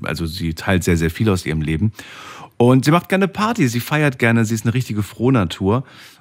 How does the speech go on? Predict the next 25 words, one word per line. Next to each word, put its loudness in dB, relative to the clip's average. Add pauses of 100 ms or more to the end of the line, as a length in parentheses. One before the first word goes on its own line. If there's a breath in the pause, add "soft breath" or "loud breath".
(100)
Und, 2
ähm, 2
das -2
war 4
ein 2
Kommentar 0
unter 0
einem 2
Bild, 2 (200)
auf, -8 (100)
da -2
hat -4
sie 0
auf -4
einer, 0
auf -4
einer 2
Lautsprecherbox -2
getanzt. -8
Und -10
irgendeiner 0
hat -2
dann 0
drunter 0
geschrieben, 0